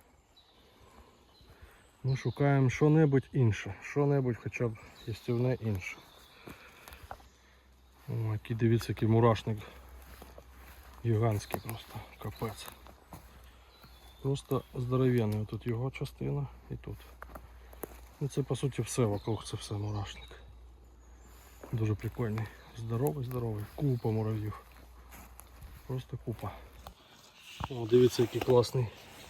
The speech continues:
грибочок чашевидний. І ось тут ще. Я люблю саркосифи червоненькі, а це якийсь теж от,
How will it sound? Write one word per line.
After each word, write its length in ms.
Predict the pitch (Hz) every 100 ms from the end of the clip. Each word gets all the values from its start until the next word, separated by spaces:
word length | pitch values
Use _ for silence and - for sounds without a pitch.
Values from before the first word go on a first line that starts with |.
| - - - - - - -
грибочок 520 | 123 123 123 123 - 117
чашевидний. 680 | - - 127 117 113 120 117 - - - - - - - - - 127
І 80 |
ось 200 | 120 113
тут 240 | - 117 -
ще. 220 | - 104 - _ _ _ _ - - - - - - - -
Я 180 | 135 131
люблю 220 | 123 127
саркосифи 640 | - 123 147 - 208 185 123
червоненькі, 580 | 131 123 127 120 -
а 40 | 120
це 180 | - 180
якийсь 240 | 170 156
теж 300 | - 117 -
от, 120 | 113